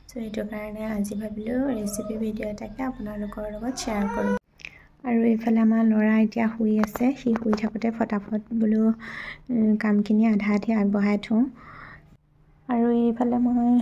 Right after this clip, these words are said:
টুপি এটা বনাই আছোঁ তাৰ কাৰণে। হ'লে আপোনালোকক দেখাম বাৰু। আৰু এইফালে এযোৰ কাপ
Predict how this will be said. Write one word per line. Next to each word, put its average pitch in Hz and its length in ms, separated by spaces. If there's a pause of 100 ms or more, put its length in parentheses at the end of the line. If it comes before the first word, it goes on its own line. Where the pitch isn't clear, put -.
(220)
টুপি 233 320
এটা 226 220
বনাই 220 320
আছোঁ 220 260
তাৰ 220 220
কাৰণে। 214 400 (1300)
হ'লে 226 220
আপোনালোকক 220 560
দেখাম 220 360
বাৰু। 220 280 (2500)
আৰু 233 220 (120)
এইফালে 220 500 (680)
এযোৰ 226 320
কাপ 214 200